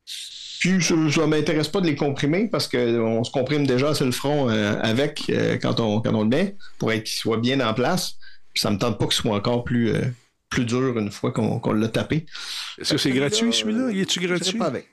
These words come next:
Speaker 2: Il est-tu
Speaker 1: Lui,
Speaker 2: gratuit ?
Speaker 1: lui, il est gratuit à downloader puis à, à imprimer. Donc,
Speaker 2: Ok.
Speaker 1: tant que c'est pas pour utilisation commerciale,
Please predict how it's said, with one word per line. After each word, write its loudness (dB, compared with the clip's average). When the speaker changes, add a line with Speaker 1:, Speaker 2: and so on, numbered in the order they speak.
Speaker 2:
Il 2
est-tu -4
Speaker 1:
Lui, -2
Speaker 2:
gratuit ? 0
Speaker 1:
lui, 0
il 2
est 0
gratuit 0
à 2
downloader 2
puis 0
à, 2
à -2
imprimer. -2
Donc, -4
Speaker 2:
Ok. 0
Speaker 1:
tant 0
que -4
c'est -4
pas 0
pour -2
utilisation -2
commerciale, -4